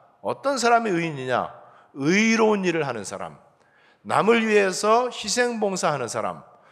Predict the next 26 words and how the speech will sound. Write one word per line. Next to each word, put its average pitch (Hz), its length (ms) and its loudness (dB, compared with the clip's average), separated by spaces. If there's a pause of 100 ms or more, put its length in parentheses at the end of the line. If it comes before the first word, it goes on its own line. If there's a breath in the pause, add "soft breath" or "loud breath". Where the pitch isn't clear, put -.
심지어 214 760 -2
다른 233 280 4
사람을 202 400 2
위해서 185 360 -2
자기 160 260 -4
목숨을 180 560 -2
버리는 175 440 0
사람, 104 340 -4 (500 loud breath)
그런 220 300 4
사람을 196 520 2
의인이다라고 196 680 2
우리가 143 200 -2
칭하죠. 110 680 -4 (380 soft breath)
지하철이 208 680 0
들어오는데 196 720 2
술 220 200 -12
취한 185 220 0
사람이 165 360 -2
떨어졌어요. 156 720 0 (200 loud breath)
그 190 140 -6
사람 202 280 2
구하고 170 280 4
자기가 147 500 2 (240 loud breath)
지하철에 139 460 0
치여 165 280 -2
죽고, - 560 -10